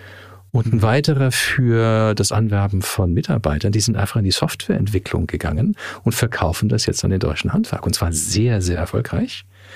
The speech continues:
Speaker 1: Inklusive Lizenzierungen jetzt von einigen O E Ms, die sie unterstützen. Also die Welt ist,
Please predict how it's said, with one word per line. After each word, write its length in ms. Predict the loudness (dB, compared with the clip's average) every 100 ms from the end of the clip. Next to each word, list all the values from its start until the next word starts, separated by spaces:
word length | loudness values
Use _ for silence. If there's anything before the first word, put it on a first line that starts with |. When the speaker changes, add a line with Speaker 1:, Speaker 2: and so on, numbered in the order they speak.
| -20 -10 -2
Speaker 1:
Inklusive 480 | 2 2 2 2 2
Lizenzierungen 920 | 0 0 0 2 2 2 2 2 2
jetzt 200 | 0 0
von 180 | 0 2
einigen 340 | 2 2 2
O 80 | 0
E 80 | 2
Ms, 340 | 2 0 0
die 180 | -2 0
sie 180 | 0 0
unterstützen. 640 | 0 -2 -2 -2 -2 -4 -8 -12 -14 -16 -20 -20 -20 -20 _ -2
Also 340 | 2 2 0 -6
die 320 | -4 0 2
Welt 280 | 2 2 0
ist, 420 | 0 0 -2 -8